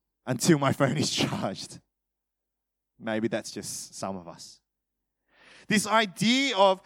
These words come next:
having strong connection is so important to our day-to-day lives. This idea of having, uh, i-, in a world that's so wishy-washy and so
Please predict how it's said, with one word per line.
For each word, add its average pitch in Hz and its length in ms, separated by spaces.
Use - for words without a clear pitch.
having 220 460
strong 233 960
connection 170 1000
is 143 160
so 226 400
important 175 720
to 151 140
our 135 140
day-to-day 131 560
lives. 113 480
This 175 220
idea 226 400
of 190 140
having, 202 400
uh, - 20
i-, - 40
in 247 140
a 240 80
world 240 360
that's 214 220
so 262 260
wishy-washy 214 960
and 180 160
so - 360